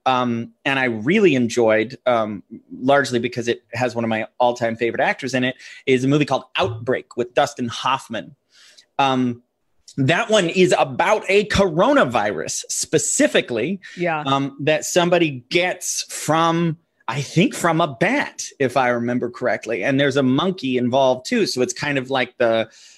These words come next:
Speaker 1: the bat pangolin thing, but this one was, like, bat monkey, and then somebody got it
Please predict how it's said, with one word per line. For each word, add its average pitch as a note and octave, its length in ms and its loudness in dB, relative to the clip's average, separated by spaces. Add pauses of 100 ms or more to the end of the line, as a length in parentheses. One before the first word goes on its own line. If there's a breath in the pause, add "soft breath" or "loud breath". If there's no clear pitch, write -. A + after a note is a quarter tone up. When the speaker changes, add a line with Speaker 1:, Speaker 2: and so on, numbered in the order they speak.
(180)
Speaker 1:
the A#2+ 240 2 (100)
bat D3 280 2 (160)
pangolin C3+ 720 0
thing, A2 460 -4 (260 soft breath)
but B2 160 -2
this D3 220 -2
one C3 180 0
was, A#2+ 160 0
like, A2+ 240 -2
bat B2+ 380 0
monkey, B2 600 0
and A2+ 160 0
then A2 120 0
somebody A2 340 -2
got G#2 340 -2
it G2 200 -8